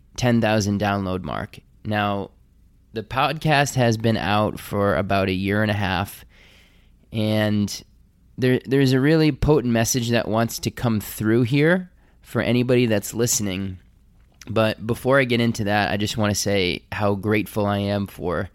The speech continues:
anyone who has listened to any episodes, anyone who has shared the podcast, anybody who has sent me beautiful messages,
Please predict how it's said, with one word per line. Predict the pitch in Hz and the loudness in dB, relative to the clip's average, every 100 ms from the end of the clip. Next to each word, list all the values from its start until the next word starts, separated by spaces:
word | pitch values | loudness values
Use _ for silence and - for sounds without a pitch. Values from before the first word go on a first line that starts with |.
| _ | _
anyone | 151 156 160 131 120 117 | 2 6 6 6 4 2
who | 117 120 | 2 2
has | 113 110 107 | 2 2 2
listened | 113 123 113 | 2 2 0
to | 123 | 0
any | 117 123 123 | 0 2 2
episodes, | 117 117 - 113 113 110 104 - | 0 -2 0 2 2 2 0 -2
anyone | 113 113 110 | 0 0 0
who | 98 104 | 0 0
has | 98 | 0
shared | - - 117 113 117 120 | 0 2 4 4 4 2
the | 107 | -2
podcast, | 104 104 104 104 110 104 104 98 - | 0 2 0 0 0 2 2 -2 -6
anybody | - 107 101 104 104 | -4 -2 0 2 2
who | 107 104 | 2 2
has | 104 98 98 | 2 0 0
sent | - 107 104 - | -2 0 -2 -4
me | 107 107 104 90 - _ _ _ _ _ _ - | -6 -4 -4 -8 -12 _ _ _ _ _ _ -4
beautiful | 117 120 104 107 | 2 2 2 2
messages, | 120 127 127 123 123 120 117 - | 2 2 2 4 4 2 -2 -6